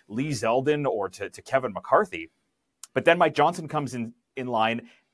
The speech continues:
and the party stands behind him in unity. So it really is an open question here as to what Republicans are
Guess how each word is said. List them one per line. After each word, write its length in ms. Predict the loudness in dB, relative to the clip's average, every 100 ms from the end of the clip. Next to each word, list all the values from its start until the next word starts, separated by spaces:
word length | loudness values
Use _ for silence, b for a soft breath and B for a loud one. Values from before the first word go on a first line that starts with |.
| -4
and 160 | -2 -2
the 60 |
party 440 | 0 4 4 2 -4 -10
stands 400 | 0 0 0 -4
behind 360 | -4 -4 -4
him 120 | -6 -6
in 160 | -6
unity. 600 | -6 -4 -2 -2 -4 -8 _ _
So 180 | 0 0
it 60 | 2
really 320 | 4 4 4
is 260 | 2 0 0
an 180 | -2 2
open 340 | 2 2 -4
question 440 | -4 -4 -4 -10 -16
here 200 | -16 -20 _ _ -4
as 120 | -4
to 80 | 0
what 200 | 2 2
Republicans 520 | 2 0 0 0 -2
are 80 | -4